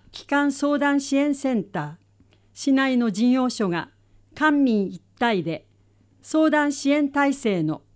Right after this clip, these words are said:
課題解決に向けた協議、検討を行う、市障害者相談支援体制のあり方検討会を設置し、現在、アンケート調査をもとに、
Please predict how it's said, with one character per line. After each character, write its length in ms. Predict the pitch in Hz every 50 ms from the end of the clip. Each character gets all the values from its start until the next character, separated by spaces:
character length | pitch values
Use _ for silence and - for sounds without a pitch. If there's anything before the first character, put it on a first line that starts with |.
| _ _
課 160 | - 247 247
題 260 | 247 269 277 285 277
解 240 | - 269 269 262 262
決 280 | 262 262 247 247 - 247
に 100 | 240 233
向 120 | 226 220
け 140 | 226 226 208
た 220 | - 175 165 - - -
協 300 | - - 262 254 240 220
議、 260 | 202 185 170 - - _ _ _ _ _ _ _ _
検 280 | - 294 302 277 277 277
討 80 | -
を 280 | 247 240 226 214 208 202
行 140 | 208 233 220
う、 360 | 208 202 185 165 156 - - _ _ _ _ _ _ _ _ _ _ _ _ _ -
市 420 | - - - - 285 254 - - -
障 400 | - - - 302 311 311 302 294
害 180 | 294 277 269 277
者 240 | - - 220 202 208
相 320 | - - - 277 302 302
談 220 | - 285 285 285 277
支 160 | - - 269
援 200 | 277 285 277 277
体 240 | 277 277 269 269 262
制 220 | - 262 247 233
の 200 | 208 202 196 - - _ _ _ _ _ _
あ 100 | - 160
り 120 | 156 262 247
方 300 | - 285 277 277 269 269
検 320 | - 285 311 302 294 285
討 240 | - 294 294 294 285
会 320 | 285 269 269 254 240 208
を 80 | 185 175
設 260 | - - 214 202 202
置 200 | - - - 160
し、 340 | 151 - - 190 - - _ _ _ _ _ _ -
現 340 | 196 175 247 254 262 233 190
在、 320 | 143 180 180 160 160 156 - _ _ _ _ _ _ _ _
ア 120 | - 262 294
ン 120 | 294 277
ケ 180 | 277 294 285 277
ー 60 | 277
ト 220 | 277 269 262 269 269
調 240 | - 277 277 277
査 260 | 269 269 254 233 214 196
を 40 |
も 120 | 185 190 202
と 160 | 196 208 190
に、 240 | 180 170 165 156